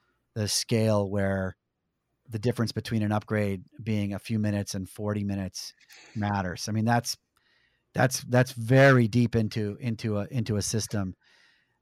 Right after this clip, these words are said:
Um, and, uh, yeah, it's, so it's sort of like, well, do I really wanna go through all the other things that you have to do to do, um, to do separation? Now, y-, again, you might, you might want to have separate files.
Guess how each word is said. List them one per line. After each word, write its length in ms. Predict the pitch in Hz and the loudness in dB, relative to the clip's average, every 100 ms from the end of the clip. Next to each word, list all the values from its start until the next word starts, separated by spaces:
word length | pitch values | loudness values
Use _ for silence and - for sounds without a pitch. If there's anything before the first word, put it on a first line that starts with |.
| _ - | _ -4
Um, 400 | 110 101 95 85 _ | -2 0 -4 -8 _
and, 140 | 127 123 | -2 2
uh, 40 | |
yeah, 280 | 123 117 107 | 2 0 -2
it's, 180 | 120 127 | -6 0
so 160 | 160 | 4
it's 160 | 143 131 | 4 2
sort 160 | 165 151 | 2 4
of 80 | |
like, 240 | 135 123 - | 6 4 2
well, 180 | 131 135 | 2 4
do 140 | 131 | 4
I 40 | |
really 300 | 127 131 170 | 4 4 4
wanna 240 | 180 160 139 | 6 6 6
go 140 | 135 | 4
through 180 | 131 127 | 2 2
all 140 | 117 | 2
the 140 | 113 117 | 2 0
other 260 | 135 156 | 4 4
things 500 | 139 131 120 110 - - _ _ _ - | 4 2 2 0 -6 -14 _ _ _ -8
that 160 | 117 123 | 0 4
you 40 | |
have 120 | 113 | 4
to 100 | - | 2
do 580 | 104 117 113 110 107 107 - _ _ _ _ _ _ _ - | -2 2 4 4 4 0 -6 _ _ _ _ _ _ _ -4
to 120 | 113 | 0
do, 500 | 107 110 107 104 101 | 4 6 6 4 0
um, 560 | 117 104 98 98 98 92 - - - | -2 0 0 -2 -4 -6 -12 -16 -6
to 160 | 117 | -2
do 160 | 107 113 | 0 0
separation? 680 | - 113 110 110 113 - 104 | 2 2 2 2 2 0 0
Now, 140 | 131 | 0
y-, 160 | 139 147 | 0 -2
again, 280 | 165 151 151 | 2 6 6
you 120 | 127 165 | 4 4
might, 460 | 151 175 170 98 _ _ _ - | 6 6 4 -2 _ _ _ 2
you 120 | 131 | 6
might 280 | 139 180 113 - _ _ _ _ | 8 6 2 -10 _ _ _ _
want 340 | 135 156 143 | 6 6 4
to 60 | 113 | 0
have 220 | 113 131 | 2 2
separate 360 | - 135 127 110 | 2 0 0 -2
files. 360 | 135 135 117 | 2 4 4